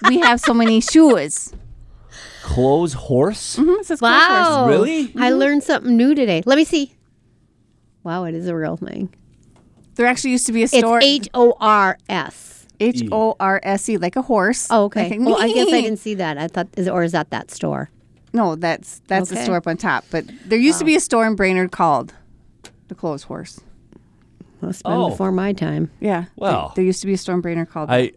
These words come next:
Speaker 2: I may have just visited Urban Dictionary and the, uh, the phrase that we thought was the accurate phrase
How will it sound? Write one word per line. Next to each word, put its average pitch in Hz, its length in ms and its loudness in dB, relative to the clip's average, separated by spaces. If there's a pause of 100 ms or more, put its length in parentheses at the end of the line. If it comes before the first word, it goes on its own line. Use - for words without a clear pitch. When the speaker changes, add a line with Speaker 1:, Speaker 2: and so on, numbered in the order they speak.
(100)
Speaker 2:
I 127 180 0
may 175 340 2
have 147 160 2
just 135 220 0
visited 156 420 0
Urban 156 300 0
Dictionary 131 680 0 (400)
and 123 380 0 (100)
the, 131 260 4
uh, 113 240 0
the 117 100 -4
phrase 185 320 -2
that 170 100 -4
we 151 140 0
thought 156 420 -2 (140)
was 135 220 -4
the 135 120 0
accurate 139 440 -2
phrase 110 540 -2